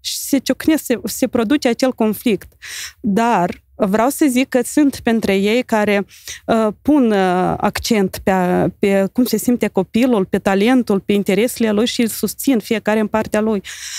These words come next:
Da, sunt foarte puțini și sper că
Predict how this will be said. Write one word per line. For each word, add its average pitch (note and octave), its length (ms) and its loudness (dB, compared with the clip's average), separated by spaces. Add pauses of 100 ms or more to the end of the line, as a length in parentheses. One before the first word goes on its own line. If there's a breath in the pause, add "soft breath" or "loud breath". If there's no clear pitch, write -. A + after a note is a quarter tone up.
(140 loud breath)
Da, C#4 280 2
sunt D4 240 2
foarte C4+ 360 0
puțini F3 600 -2
și - 280 -2
sper C#4+ 540 0
că C4+ 300 2